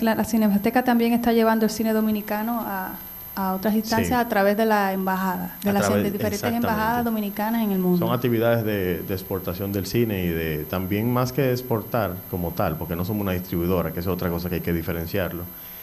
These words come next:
Speaker 2: sino también de, de mostrar nuestra cultura, de mostrar nuestro arte. Así como se llevan las artesanías, se lleva el dulce, se lleva el baile, se lleva,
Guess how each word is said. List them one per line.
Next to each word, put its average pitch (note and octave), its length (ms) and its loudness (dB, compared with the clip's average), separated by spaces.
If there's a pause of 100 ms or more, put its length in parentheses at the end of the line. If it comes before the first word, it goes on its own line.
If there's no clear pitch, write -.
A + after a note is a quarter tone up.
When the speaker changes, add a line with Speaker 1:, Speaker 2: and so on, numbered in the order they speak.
(240)
Speaker 2:
sino A2+ 360 0
también A#2+ 960 2
de, F#2 680 0
de G#2 80 0
mostrar A2+ 600 0
nuestra F2 280 -4
cultura, D2+ 560 -8
de E2+ 60 -8
mostrar F#2 480 -2
nuestro F#2 360 -4
arte. D#2 300 -6 (560)
Así F#2+ 160 -8
como F2+ 220 -4
se F2+ 80 -4
llevan E2 240 -2
las E2 80 -2
artesanías, F2+ 720 -4
se E2+ 100 -8
lleva D#2 520 -4
el D2+ 120 -10
dulce, G2 460 -4
se F2 120 -8
lleva D#2+ 240 -4
el D#2+ 80 -6
baile, G2 500 0
se G2 160 -6
lleva, F2 420 0